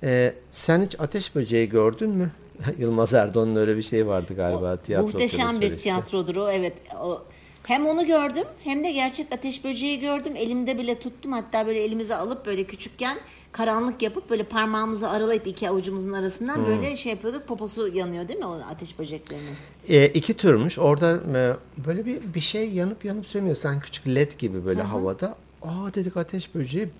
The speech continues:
Speaker 1: bir sürü var. Yüzlerce
Speaker 2: <gasps> Ay,
Speaker 1: var
Speaker 2: çok
Speaker 1: belki."
Speaker 2: güzel.
Speaker 1: Tamam mı? Çok güzel. Videoya da çektim böyle bir. Sonra yolda yürürken, böyle bir yürüyüş yeri gibi vardı sahille arasında. Yolda yürürken, e, birisi elinde tutuyordu.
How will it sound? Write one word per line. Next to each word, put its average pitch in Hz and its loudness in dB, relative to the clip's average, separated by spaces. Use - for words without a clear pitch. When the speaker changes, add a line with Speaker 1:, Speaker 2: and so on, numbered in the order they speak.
Speaker 1:
bir 190 0
sürü 110 -10
var. 82 -6
Yüzlerce 92 -2
Speaker 2:
<gasps> 67 -6
Ay, - -
Speaker 1:
var 69 -6
Speaker 2:
çok 71 -6
Speaker 1:
belki." 69 -8
Speaker 2:
güzel. - -8
Speaker 1:
Tamam 202 -6
mı? 185 -6
Çok 156 0
güzel. 117 -2
Videoya 139 2
da 151 2
çektim 92 -6
böyle 90 -2
bir. 185 2
Sonra 170 6
yolda 165 6
yürürken, 170 2
böyle 110 4
bir 110 -2
yürüyüş 104 -2
yeri 90 -8
gibi 82 -6
vardı 78 -2
sahille 82 -8
arasında. 113 -8
Yolda 185 0
yürürken, 202 -2
e, 143 4
birisi 180 2
elinde 180 6
tutuyordu. 98 0